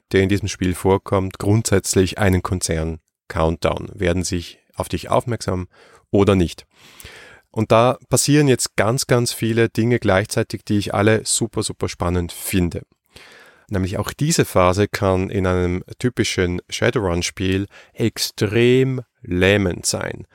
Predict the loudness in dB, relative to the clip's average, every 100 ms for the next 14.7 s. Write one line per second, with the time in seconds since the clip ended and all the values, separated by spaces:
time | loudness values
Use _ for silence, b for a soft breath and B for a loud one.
0 | b b b b -4 0 2 2 0 0
1 | 0 -4 -8 -12 _ _ -4 -2 0 -2
2 | -2 0 0 0 -8 _ 0 2 2 2
3 | 0 0 -2 -2 0 0 0 -2 -2 -2
4 | -2 -2 0 0 2 0 0 0 0 -2
5 | -4 -2 -4 -4 -4 -4 -4 -4 -2 0
6 | -2 -4 -2 0 0 -2 -4 -4 0 0
7 | 0 -4 -6 -4 -6 -6 -4 0 2 2
8 | 2 2 2 2 0 -2 -4 -6 -2 -2
9 | -2 -4 -6 -2 -2 -2 -2 0 0 -4
10 | B B B -4 -2 2 0 0 -4 -8
11 | -2 2 2 2 -2 -4 -2 2 0 -2
12 | -18 _ _ -2 0 2 4 4 4 2
13 | 0 0 -2 -6 -4 -2 -2 -4 -6 -4
14 | -4 -2 -2 -2 -4 -6 -6